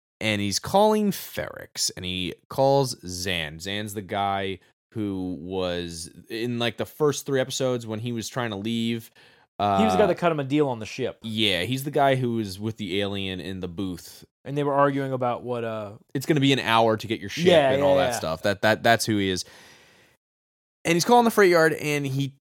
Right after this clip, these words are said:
Speaker 1: basically, he tells Andor, like, "Hey, your mom has passed." And
Speaker 2: Yep.
Speaker 1: then what happens, though, is he's using Cassian's name. And Cassian's like, "No names, no," and he uses it three times.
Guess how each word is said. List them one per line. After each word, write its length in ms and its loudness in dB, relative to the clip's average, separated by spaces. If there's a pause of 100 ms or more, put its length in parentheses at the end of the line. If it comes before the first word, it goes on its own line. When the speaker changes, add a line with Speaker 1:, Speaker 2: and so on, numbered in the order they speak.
Speaker 1:
basically, 440 2
he 160 -2
tells 440 -2
Andor, 340 -6
like, 180 -6
"Hey, 500 -8 (680)
your 340 -10
mom 380 -4
has 120 -12
passed." 580 -10
And 100 -12
Speaker 2:
Yep. 100 -2
Speaker 1:
then 280 -6 (920)
what 280 -4
happens, 400 0
though, 160 -2
is 140 -4
he's 220 -14
using 320 -10
Cassian's 520 -12
name. 400 -14 (280)
And 200 -10
Cassian's 340 -2
like, 160 -8
"No 160 2
names, 400 4
no," 80 0
and 80 -4
he 80 -4
uses 340 -4
it 140 -10
three 240 0
times. 640 -4